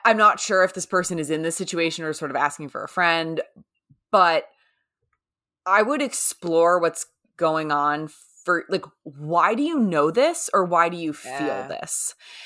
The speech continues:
Speaker 1: And I'm definitely reading this through my own experience, which is, this is what I had with the student.
Speaker 2: Yeah.
Speaker 1: And he really had me on a pedestal and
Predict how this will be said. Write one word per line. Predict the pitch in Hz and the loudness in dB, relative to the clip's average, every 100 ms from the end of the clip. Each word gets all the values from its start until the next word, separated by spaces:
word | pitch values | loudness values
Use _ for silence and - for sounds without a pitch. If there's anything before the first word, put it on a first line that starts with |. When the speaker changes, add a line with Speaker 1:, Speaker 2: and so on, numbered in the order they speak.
| - _ _ | -20 _ _
Speaker 1:
And | 226 226 208 202 190 185 - _ _ _ _ _ _ - | 2 2 4 2 0 -4 -8 _ _ _ _ _ _ 0
I'm | 214 220 | 0 2
definitely | 262 277 214 | 0 0 -2
reading | 175 180 | -2 -2
this | 185 180 | -4 -6
through | 185 170 | -6 -4
my | 151 | -2
own | 151 151 151 - _ _ - | -2 -2 -4 -8 _ _ -6
experience, | - - 208 226 254 269 269 - - | -4 -4 -4 -4 -4 -4 -4 -10 -12
which | 170 180 170 - - | -4 -2 0 -4 -4
is, | 170 165 151 - | -2 -2 -6 -10
this | 139 190 196 | -4 -4 -2
is | 226 | -2
what | 220 | 0
I | 196 | 0
had | 156 151 151 139 | 0 0 0 -2
with | 147 143 - _ _ | -2 -4 -6 _ _
the | 151 | -10
student. | - 147 143 269 349 - - _ _ _ _ _ | -8 -8 -4 -4 -6 -10 -14 _ _ _ _ _
Speaker 2:
Yeah. | - - | -14 -4
Speaker 1:
And | 240 220 202 185 175 170 160 - _ _ _ _ | 0 2 2 0 -2 -6 -8 -10 _ _ _ _
he | - - 202 202 214 233 | -20 -12 -6 -4 -2 -2
really | 180 190 190 185 | 0 0 2 -2
had | 180 160 151 | 0 -2 -2
me | 170 165 | -6 -4
on | 156 | -4
a | 147 | -4
pedestal | - 123 160 - 285 311 349 - _ _ _ _ _ _ _ | -6 -8 -6 -6 -4 -4 -4 -10 _ _ _ _ _ _ _
and | 226 202 190 180 170 | 0 2 2 0 -4